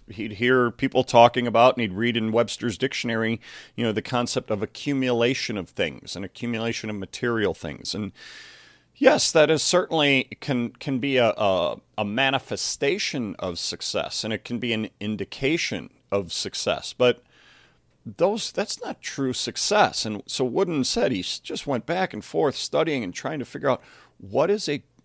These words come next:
what is true success. And eventually he came to the, the definition that I,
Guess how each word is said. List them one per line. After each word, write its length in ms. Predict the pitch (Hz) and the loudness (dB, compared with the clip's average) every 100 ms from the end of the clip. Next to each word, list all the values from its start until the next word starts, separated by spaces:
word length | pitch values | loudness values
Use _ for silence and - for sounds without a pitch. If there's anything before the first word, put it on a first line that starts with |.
| - 101 | -20 -12
what 300 | 95 147 254 | 2 2 2
is 180 | 233 | -4
true 220 | - - 135 | -4 0 0
success. 580 | - - - 135 107 | 0 -2 4 6 6
And 80 | 110 | 2
eventually 880 | 110 98 170 247 - 92 76 80 - _ - - - - | 0 2 2 2 2 2 2 -2 -4 _ -20 -20 -20 -6
he 240 | - 143 | 0 0
came 440 | 151 151 123 127 113 | 2 2 4 2 0
to 500 | - 120 117 113 - _ - | 0 0 2 0 -4 _ -18
the, 240 | 107 107 - - | -10 -8 -8 -10
the 420 | 104 104 104 101 | -4 0 2 2
definition 580 | 117 117 113 110 - 117 | 2 2 0 -4 -4 -2
that 140 | 107 | 2
I, 220 | 107 104 | 4 4